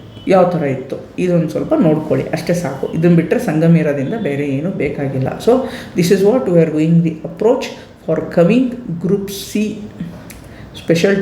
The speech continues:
test series for ಕೆ ಇ ಎ exam. ಓಕೆ, so ಟೋಟಲ್ಲು, ಆ, ಒಂದು ಹದಿನೈದು ಟೆಸ್ಟ್ಗಳಿರುತ್ತೆ, ಹದಿನೈದರಿಂದ ಹದಿನಾರು ಟೆಸ್ಟ್ಗಳಿರುತ್ತೆ. ಅದರಲ್ಲಿ in between ಒಂದು ಐದು ಟೆಸ್ಟು ಕಮ್ಯುನಿಕೇಷನ್ ಇರುತ್ತೆ,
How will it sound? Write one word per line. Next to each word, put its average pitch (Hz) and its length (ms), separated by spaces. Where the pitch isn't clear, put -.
test 170 160
series 208 280
for 151 140
ಕೆ 160 100
ಇ - 20
ಎ 208 40
exam. 175 300
ಓಕೆ, 247 160
so 175 80
ಟೋಟಲ್ಲು, 196 460
ಆ, 160 40
ಒಂದು 156 140
ಹದಿನೈದು 175 380
ಟೆಸ್ಟ್ಗಳಿರುತ್ತೆ, 170 640
ಹದಿನೈದರಿಂದ 160 480
ಹದಿನಾರು 165 380
ಟೆಸ್ಟ್ಗಳಿರುತ್ತೆ. 165 640
ಅದರಲ್ಲಿ 156 380
in 165 160
between 156 280
ಒಂದು 147 140
ಐದು 139 140
ಟೆಸ್ಟು 160 320
ಕಮ್ಯುನಿಕೇಷನ್ 165 600
ಇರುತ್ತೆ, 156 280